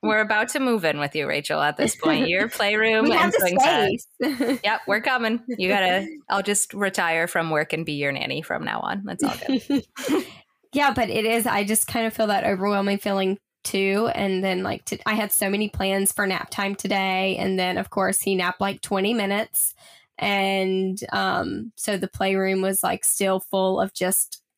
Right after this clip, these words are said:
Speaker 2: everything unloaded from the car, just sitting in the floor. So, like, I did a Target drive up and tried to get some bins and straightened up before our friend came over to play today. But,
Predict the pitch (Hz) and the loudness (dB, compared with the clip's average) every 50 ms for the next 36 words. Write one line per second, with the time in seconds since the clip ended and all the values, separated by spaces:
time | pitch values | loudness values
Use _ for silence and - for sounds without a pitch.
0 | - - 208 196 202 196 208 202 202 - - 190 190 190 - - 202 101 - 185 | -4 -2 -2 -2 0 0 0 0 0 -2 -2 -2 -2 -2 -2 -2 -2 0 0 0
1 | 185 - 190 196 190 - - 196 196 190 190 196 196 - - 196 190 185 185 185 | 0 0 0 -2 -4 -2 -2 -2 0 0 0 -2 -2 0 0 2 2 4 2 2
2 | 185 - 196 - _ _ _ _ - 185 190 - - - - 196 190 196 190 196 | 2 0 -2 -4 _ _ _ _ -4 0 2 2 4 2 2 2 2 0 2 2
3 | 190 190 190 - - 196 190 190 190 190 190 202 - _ _ _ - _ _ _ | 0 0 -2 -2 -2 0 2 2 2 2 2 0 -2 _ _ _ -20 _ _ _
4 | _ - - - - 196 202 196 - 208 - 202 196 196 202 185 190 190 - 233 | _ -4 -4 -2 0 0 0 0 -2 -2 -2 -4 -4 -2 -2 -2 -2 0 2 2
5 | 226 214 202 190 - 202 196 196 185 196 196 196 190 190 - - 185 202 - - | 2 2 2 0 0 2 2 2 2 2 2 2 0 -2 -4 -6 -6 -4 -2 -2
6 | 190 190 190 190 196 - - 196 196 185 190 196 190 190 190 190 190 180 190 - | -2 -2 -2 -4 -2 -2 -2 -2 -2 0 0 0 0 0 0 0 0 0 -2 -2
7 | - 196 185 180 175 - _ _ - - - - 208 190 180 190 190 185 147 - | -2 0 -2 -2 -4 -6 _ _ -16 -12 -6 -4 -2 -2 -2 -2 -2 -2 -2 -4
8 | - 196 - - 196 190 190 190 190 202 _ _ _ _ _ _ _ - 196 196 | -6 -8 -6 -2 0 2 2 2 0 -2 _ _ _ _ _ _ _ -4 -4 -4
9 | - - - 220 190 190 196 196 196 - - - - - 226 214 202 185 185 175 | -2 -2 -2 0 0 0 0 0 -2 -4 -8 -10 -6 -4 -2 0 0 0 0 0
10 | 190 196 - 196 - - - 190 190 190 - 190 185 185 180 185 - - - - | -2 -4 -4 -6 -6 -4 -2 -2 -2 -2 -2 -2 -2 -2 -2 -2 -2 -2 -4 -4